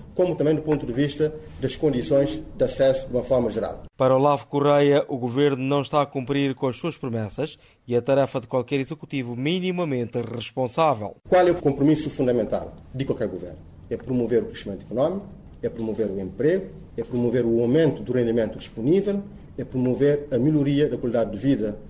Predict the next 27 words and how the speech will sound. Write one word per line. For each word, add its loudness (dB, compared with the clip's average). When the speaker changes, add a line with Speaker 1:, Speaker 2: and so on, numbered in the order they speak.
Speaker 1:
das -10
famílias -2
cabo-verdianas. -6
E -8
os -6
dados 2
mais -4
recentes -2
comprovam 0
que -12
este -10
governo 2
não 0
vem 4
cumprindo. 0
Speaker 2:
Assim 0
sendo, -2
conclui 0
que -18
quem 0
não 2
cumpre -2
as -8
suas -4
tarefas 0
e -4
promessas -2